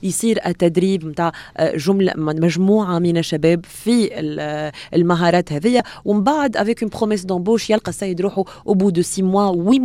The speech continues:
mois قاعد يخدم، لو ريكروتور فرحان، آه، une bonne معناتها، آه، productivité، ومن الشيرة الأخرى معناتها فما ان ابور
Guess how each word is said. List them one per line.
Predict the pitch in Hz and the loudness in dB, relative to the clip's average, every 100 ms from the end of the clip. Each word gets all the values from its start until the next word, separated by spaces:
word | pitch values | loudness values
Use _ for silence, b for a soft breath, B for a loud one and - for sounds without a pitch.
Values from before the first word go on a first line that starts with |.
| 220 | 0
mois | 226 - - | -2 -4 -2
قاعد | 220 190 170 | -2 0 -2
يخدم، | 185 185 196 B B | -2 -2 -4 B B
لو | 202 233 | 6 6
ريكروتور | 240 - 220 196 | 6 0 -2 -2
فرحان، | - 180 - 180 180 - B - | -2 -6 -4 -2 -2 -4 B 2
آه، | 175 | 2
une | - 196 180 | 2 0 4
bonne | 226 | 4
معناتها، | 220 196 190 185 180 180 170 170 | 4 0 -2 -4 -4 -2 0 0
آه، | 160 - | -4 0
productivité، | 214 180 - 185 165 190 190 B B | 0 0 -4 -4 -4 0 0 B B
ومن | 185 208 | -4 -2
الشيرة | 208 226 196 | 0 2 2
الأخرى | 196 202 190 - | 2 0 -2 -2
معناتها | 165 170 175 175 - B | -4 -6 -2 -4 -4 B
فما | - 208 - | -4 -2 0
ان | 190 | 0
ابور | 180 214 | 2 0